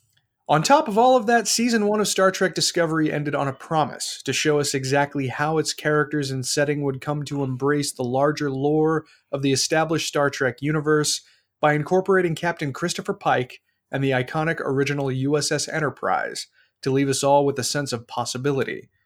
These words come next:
Now, though, the time for guessing is over. Season two is here, and I think I can speak for us all when I say that we can't wait to bring you a whole new season's worth of discussions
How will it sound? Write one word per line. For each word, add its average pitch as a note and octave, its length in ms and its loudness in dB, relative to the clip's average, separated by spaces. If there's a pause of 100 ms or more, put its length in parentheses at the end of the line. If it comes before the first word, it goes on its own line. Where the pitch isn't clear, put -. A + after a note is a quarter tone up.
(500)
Now, C3 260 2
though, G#2+ 420 -2 (420)
the A#2 80 -6
time B2+ 320 0
for D#3+ 140 -6
guessing A#2 580 -4 (320)
is A#2+ 180 -2
over. G#2+ 420 -2 (560)
Season A2+ 360 -4
two A2 200 -6
is G2 140 -8
here, C#3+ 420 0 (320)
and C#3+ 100 0
I C#3+ 60 2
think F#3 200 2
I F3+ 80 2
can C#3+ 140 -2
speak D#3 340 0
for C3 200 0
us A#2+ 100 -4
all C#3 380 4
when A#2+ 120 -4
I A#2+ 100 -2
say B2+ 260 -2
that B2 100 0
we B2 100 -4
can't C#3+ 320 -4
wait C#3 280 -2
to C3+ 80 -8
bring C3+ 220 -4
you B2+ 160 0
a A2 40 0
whole D3 300 -4
new D3 180 -2
season's C3+ 480 -4
worth B2 220 -4
of A#2 80 -12
discussions C3+ 760 -4